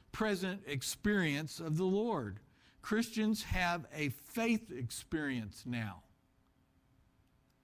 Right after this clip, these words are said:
not a sight experience.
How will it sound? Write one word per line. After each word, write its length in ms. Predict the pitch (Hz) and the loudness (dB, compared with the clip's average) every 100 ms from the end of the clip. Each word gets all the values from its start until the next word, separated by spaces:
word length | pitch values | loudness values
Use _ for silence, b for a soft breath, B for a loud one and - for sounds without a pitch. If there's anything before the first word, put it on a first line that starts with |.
| _ - | _ -4
not 320 | 143 180 170 | 2 2 2
a 140 | 147 | 0
sight 800 | 139 - - - 214 156 117 - - _ _ _ | 0 0 -2 2 2 2 -2 -8 -20 _ _ _
experience. 1300 | 139 143 - - - - 139 120 107 95 - - - | -4 -4 -4 -8 -12 -2 0 2 0 -4 -12 -16 -16